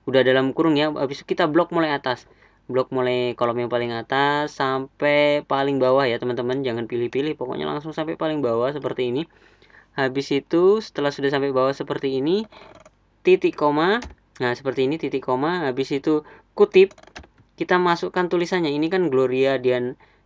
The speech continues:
ini Gloria Diana Oborobot ya. Kita tulis saja di sini sama harusnya ya. Gloria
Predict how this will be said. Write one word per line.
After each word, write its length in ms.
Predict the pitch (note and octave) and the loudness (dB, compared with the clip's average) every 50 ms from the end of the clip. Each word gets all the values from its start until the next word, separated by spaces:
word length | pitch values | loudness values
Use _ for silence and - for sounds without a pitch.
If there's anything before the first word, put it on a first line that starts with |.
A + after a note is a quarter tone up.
| _ - | _ -8
ini 160 | C#3 D3 D3 C3+ | -4 -4 -4 -2
Gloria 400 | B2+ B2 B2 B2 B2+ C3+ B2+ B2 | 0 0 0 2 2 0 2 0
Diana 240 | A#2+ A#2+ B2 B2 | 0 -2 -2 -4
Oborobot 400 | A#2+ A#2 A#2+ B2+ B2+ B2+ C3 B2+ - G#2 | -4 -4 -2 -2 -2 -2 -4 -8 -6 -8
ya. 160 | A2 A2 A2 _ _ _ _ - | -10 -10 -10 _ _ _ _ -8
Kita 240 | - A#2 B2 B2 - | -6 -4 -2 -2 -4
tulis 160 | C3 B2 - | -4 -8 -8
saja 320 | - D3 B2 B2 B2 A#2+ | -6 -6 -4 -4 -6 -6
di 80 | A#2 A2 | -8 -8
sini 320 | - B2+ B2 C3+ D3+ - _ _ | -6 -6 -4 -4 -6 -8 _ _
sama 400 | - - E3+ D#3+ D#3+ E3 D#3+ D3 | -10 -6 -4 -2 0 2 0 0
harusnya 320 | C3+ C3+ - - C3+ B2+ B2+ B2 | 0 -2 -6 -6 -4 -4 -4 -2
ya. 240 | B2 A#2+ C#3 D#3+ - - - - - - | -4 -4 -6 -6 -10 -16 -20 -20 -14 -8
Gloria 560 | - B2+ A#2 A#2 A#2 A#2+ C3 D3 F3 G#3 | -4 -4 -4 -2 -2 -4 -4 -4 -6 -8